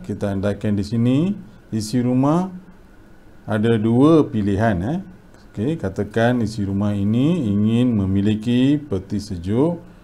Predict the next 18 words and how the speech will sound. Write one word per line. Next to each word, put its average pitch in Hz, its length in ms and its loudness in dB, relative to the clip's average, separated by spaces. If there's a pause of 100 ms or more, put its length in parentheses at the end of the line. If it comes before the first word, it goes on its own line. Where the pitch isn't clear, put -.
(340)
dan 113 640 2 (1120)
televisyen. 90 720 0 (640)
Okey, 151 240 -2 (320)
peti 113 240 -2
sejuk 135 400 2
berharga 120 720 4
R 113 400 2
M 117 240 0 (160)
empat 104 560 0
ribu 98 240 -4
ringgit, 90 560 0 (400)
manakala 107 640 2
televisyen 101 800 -2
berharga 95 640 0
R 95 320 -2
M 160 320 -2 (320)
tiga 110 400 0
ribu 110 400 -2